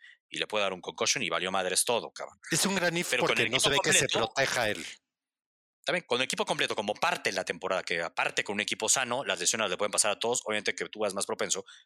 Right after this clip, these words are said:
Speaker 1: pero equipo sano, bueno, los Dolphins es un top cinco en definitiva de la americana, bueno, eso sí no habría duda, con, con,
Speaker 2: Sí.
Speaker 1: con Tua sano.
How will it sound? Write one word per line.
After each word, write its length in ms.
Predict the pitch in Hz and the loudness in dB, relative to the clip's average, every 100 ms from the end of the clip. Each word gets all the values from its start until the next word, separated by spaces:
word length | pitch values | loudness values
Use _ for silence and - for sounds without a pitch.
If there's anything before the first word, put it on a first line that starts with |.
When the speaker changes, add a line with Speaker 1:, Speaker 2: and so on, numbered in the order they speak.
| - | -4
Speaker 1:
pero 100 | 202 | -2
equipo 260 | 151 135 | 0 0
sano, 340 | 113 123 147 - _ _ _ _ - | 0 0 -2 -4 _ _ _ _ -4
bueno, 140 | 127 | 0
los 100 | 135 | 0
Dolphins 300 | 185 196 170 | 0 0 0
es 100 | 156 | 2
un 100 | 143 113 | 0 -2
top 140 | 123 | 2
cinco 320 | - 117 110 | 2 2 -2
en 80 | 117 | 0
definitiva 520 | 98 101 92 123 120 | 0 -2 -2 0 0
de 60 | 98 | 0
la 40 | |
americana, 460 | 95 95 131 90 76 | -2 -2 -4 -4 -4
bueno, 160 | 92 85 | -2 0
eso 160 | 101 | 0
sí 100 | 98 | 0
no 120 | 98 | 0
habría 200 | 92 95 | 0 0
duda, 300 | 92 131 - - | 0 -2 -4 -10
con, 140 | 82 - - | -16 -16 -6
con, 180 | 95 - - - | -6 -6 -16 -4
Speaker 2:
Sí. 200 | 135 98 - _ | -2 -2 -4 _
Speaker 1:
con 220 | 104 107 _ | -4 -4 _
Tua 520 | 143 147 160 156 - _ | 0 0 0 -4 -10 _
sano. 520 | - - 139 92 78 | 0 2 2 -2 -10